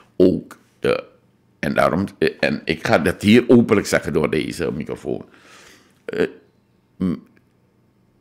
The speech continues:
Suriname staat, eh, gekandideerd om, eh, de lidmaatschap, de voorzitterschap van de caricom te bekleden.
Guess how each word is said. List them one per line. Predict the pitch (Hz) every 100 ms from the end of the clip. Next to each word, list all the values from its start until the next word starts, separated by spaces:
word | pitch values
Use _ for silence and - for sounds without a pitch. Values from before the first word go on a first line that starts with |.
| _ _
Suriname | - 151 135 127 123 131 156
staat, | - 143 117 - - -
eh, | 101 78 76 62 55
gekandideerd | - 104 - 92 92 92 85 85 104 - - _ _ -
om, | 101 107 170 - _ _ _ _ _ _ _ _ _ _ -
eh, | 92 82 80 73 71 69 65 67 - _ _ _
de | - 101
lidmaatschap, | 113 123 127 104 - 92 -
de |
voorzitterschap | 82 127 117 135 - 120 - - 113 - _
van | - - 92
de | 80 -
caricom | 78 62 - 76 67
te | 76
bekleden. | 69 - - 55 55